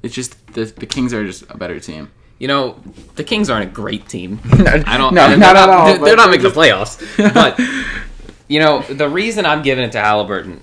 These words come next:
Speaker 2: is because, look, Anthony Edwards is the more exciting player. I don't think anyone can deny that. We've all seen his dunks. The kid is,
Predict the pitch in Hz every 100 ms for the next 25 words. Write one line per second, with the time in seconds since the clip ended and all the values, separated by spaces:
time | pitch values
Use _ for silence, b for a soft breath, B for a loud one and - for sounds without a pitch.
0 | _ 110 104 101 98 - - - - 113
1 | 104 - 117 107 104 101 - - _ _
2 | _ _ _ 135 131 - _ - 151 202
3 | 233 160 143 135 120 110 110 107 - 117
4 | 107 98 95 101 90 - _ - 120 123
5 | 123 113 107 110 98 98 92 90 90 107
6 | 117 131 147 135 120 107 107 101 - -
7 | - 123 - 170 135 101 -